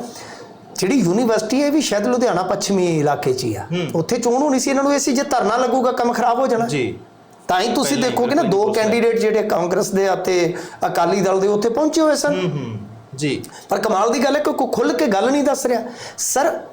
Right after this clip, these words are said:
Speaker 1: ਹੁਣ ਇੱਕ ਅਖਬਾਰ ਨੇ ਨਾਂ ਲਿਖਿਆ
Speaker 2: ਹੂੰ।
Speaker 1: ਉਸ ਲੀਡਰ ਦਾ, ਉਹਦਾ ਨਾਂ ਆ ਪ੍ਰਿੰਸ, ਠੀਕ ਹੈ ਜੀ।
Speaker 2: ਜੀ।
Speaker 1: ਫਿਰ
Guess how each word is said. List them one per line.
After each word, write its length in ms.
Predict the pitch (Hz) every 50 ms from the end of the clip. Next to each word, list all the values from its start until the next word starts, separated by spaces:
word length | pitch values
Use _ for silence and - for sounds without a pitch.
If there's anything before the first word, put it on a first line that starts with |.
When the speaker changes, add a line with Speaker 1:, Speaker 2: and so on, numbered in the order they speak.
| - -
Speaker 1:
ਹੁਣ 100 | 185 254
ਇੱਕ 320 | - - - 233 226 233 226
ਅਖਬਾਰ 340 | - - 160 156 165 175
ਨੇ 100 | 190 240
ਨਾਂ 260 | 214 156 143 170 196 175
ਲਿਖਿਆ 320 | 143 - - - - -
Speaker 2:
ਹੂੰ। 420 | - - - - - 165 175 170 135 113 - - - - - - - - - - - -
Speaker 1:
ਉਸ 160 | 190 185 185
ਲੀਡਰ 260 | 175 160 147 120 127
ਦਾ, 100 | 117 123
ਉਹਦਾ 240 | 135 139 - 185 180
ਨਾਂ 180 | 165 165 151 156
ਆ 380 | 175 185 185 165 151 127 110
ਪ੍ਰਿੰਸ, 440 | - - - 196 226 247 - - - - - - - - - - - - - - - - - - - - - - - - - - - - - - - - - -
ਠੀਕ 200 | - - 233 -
ਹੈ 60 | 294 269
ਜੀ। 80 | 262
Speaker 2:
ਜੀ। 180 | 240 196 - - - - - - - - - - -
Speaker 1:
ਫਿਰ 300 | - - 202 240 302